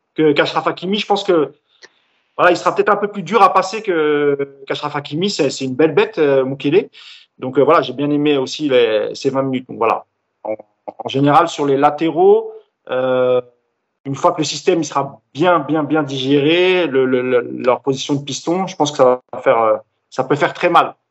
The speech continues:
J'aimerais qu'Hakimi l'accélère un peu plus. Euh, voilà, je trouve en, je trouve encore qu'on le voit pas assez, euh, dans, dans ce qu'on aime voir de lui, dans les qualités qu'il a. J'espère qu'on le verra un peu plus là, dans les prochains matchs, même si hier, effectivement,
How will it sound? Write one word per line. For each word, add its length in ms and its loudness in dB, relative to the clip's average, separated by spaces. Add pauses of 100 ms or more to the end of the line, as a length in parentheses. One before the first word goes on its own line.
(580)
J'aimerais 260 2
qu'Hakimi 400 -2
l'accélère 400 2
un 60 -2
peu 100 -8
plus. 560 -12
Euh, 200 -2
voilà, 360 2
je 60 -20
trouve 220 -8
en, 240 0
je 100 -18
trouve 200 -4
encore 280 4
qu'on 100 -6
le 80 -4
voit 720 4
pas 180 6
assez, 460 -2
euh, 380 0 (280)
dans, 800 -2 (560)
dans 100 0
ce 80 -6
qu'on 160 0
aime 140 4
voir 180 4
de 80 -2
lui, 160 -6
dans 80 -2
les 120 -4
qualités 340 -2
qu'il 160 -2
a. 120 0 (480)
J'espère 340 -8 (200)
qu'on 60 -6
le 80 -4
verra 360 0
un 60 -2
peu 180 -4
plus 220 -12
là, 580 2 (460)
dans 80 0
les 80 2
prochains 240 -2
matchs, 220 0
même 160 -6
si 180 -12
hier, 160 2
effectivement, 640 -2